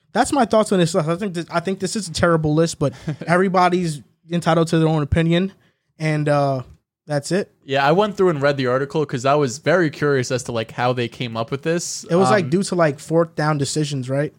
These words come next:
Speaker 1: Decision making.
Speaker 2: So they, they had this, like, very complex model that basically said if everyone has an average roster, who would be the best head coach? And they would take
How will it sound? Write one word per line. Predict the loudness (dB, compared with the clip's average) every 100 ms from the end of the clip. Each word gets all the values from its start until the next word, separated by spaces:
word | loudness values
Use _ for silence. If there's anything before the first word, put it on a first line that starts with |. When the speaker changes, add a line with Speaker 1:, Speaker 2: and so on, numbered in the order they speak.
| -14
Speaker 1:
Decision | -10 -10 -8
making. | -10 -8 -8
Speaker 2:
So | 0 0
they, | 2 0 0
they | 0 2
had | 2 2
this, | 0 2
like, | 2 0 _ _ _
very | -4 2 2 2
complex | 0 -2 2 0 0 -2
model | 0 0 0 -2
that | -2 0
basically | 0 -2 -4
said | -2 0 0 -2 -2
if | -4 -2
everyone | -2 2 2 2
has | 2 2 0
an | -2
average | 0 0 0 -4
roster, | 0 0 -2 -8 -10 -12 _
who | _ 0
would | 2 2
be | 0
the | 0
best | 0 0 0
head | -4
coach? | -2 -2 -2 -4
And | -2 0
they |
would | -2 -2
take | -2 -2